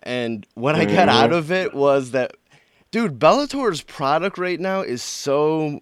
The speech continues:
Speaker 1: s-, much more vibrant than, like, U F C's product.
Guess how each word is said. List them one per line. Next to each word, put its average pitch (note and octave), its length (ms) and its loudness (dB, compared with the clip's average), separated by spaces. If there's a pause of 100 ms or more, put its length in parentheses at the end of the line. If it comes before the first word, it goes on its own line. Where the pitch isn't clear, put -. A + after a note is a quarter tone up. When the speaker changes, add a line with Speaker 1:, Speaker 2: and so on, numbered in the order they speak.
(200)
Speaker 1:
s-, - 180 -18 (100)
much C#3+ 280 -2
more C3+ 220 0
vibrant G#2 680 -2 (100)
than, G2+ 560 -8
like, F#2+ 240 -10
U A2 120 -4
F F#2 100 -10
C's F2+ 300 -14
product. B1 560 -14